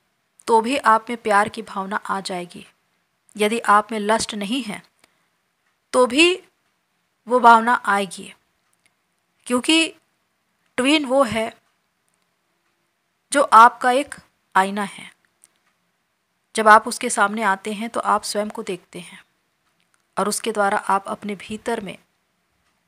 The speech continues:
दबी हुई उन भावनाओं को देखते हैं। ट्विन वही है जो इन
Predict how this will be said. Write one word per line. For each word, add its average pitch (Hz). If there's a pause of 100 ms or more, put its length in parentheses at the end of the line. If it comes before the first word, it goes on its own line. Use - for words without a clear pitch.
(100)
दबी 233
हुई 269
उन 262
भावनाओं 202
को 226 (560)
देखते 190
हैं। - (1200)
ट्विन 254
वही 220
है 196 (1500)
जो 254
इन 302